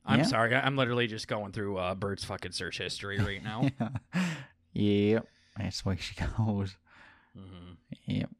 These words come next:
Speaker 2: Um, the fuck was I saying?
Speaker 1: Internet neu-,
Speaker 2: Oh, the
Speaker 1: neut-,
Speaker 2: net neut-
Speaker 1: neutrality. Neutral-, neu-, neutralness.
Speaker 2: Neutering? Internet neutering?
Speaker 1: Internet buttholes.
Speaker 2: Yeah.
Speaker 1: Whatever. Yeah,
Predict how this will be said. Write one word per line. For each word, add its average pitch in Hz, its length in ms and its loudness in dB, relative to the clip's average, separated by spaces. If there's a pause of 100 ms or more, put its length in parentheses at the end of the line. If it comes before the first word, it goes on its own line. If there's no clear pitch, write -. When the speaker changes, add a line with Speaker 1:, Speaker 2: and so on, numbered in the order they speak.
(160)
Speaker 2:
Um, 101 380 0 (220)
the 147 80 -12
fuck - 240 -8
was 165 80 -4
I 160 80 -4 (100)
saying? 160 320 -4 (220)
Speaker 1:
Internet 226 580 4
neu-, 180 180 0 (460)
Speaker 2:
Oh, 113 160 8
the 113 120 4
Speaker 1:
neut-, - 20 4
Speaker 2:
net 110 160 4
neut- 110 80 4
Speaker 1:
neutrality. 160 960 2 (440)
Neutral-, 160 840 0
neu-, 165 260 -2
neutralness. 180 1120 0 (480)
Speaker 2:
Neutering? 139 800 -2 (340)
Internet 135 440 -2
neutering? 143 580 -8 (240)
Speaker 1:
Internet 208 500 6 (100)
buttholes. 117 880 2 (380)
Speaker 2:
Yeah. 98 340 4 (580)
Speaker 1:
Whatever. 117 640 0 (280)
Yeah, 117 180 -2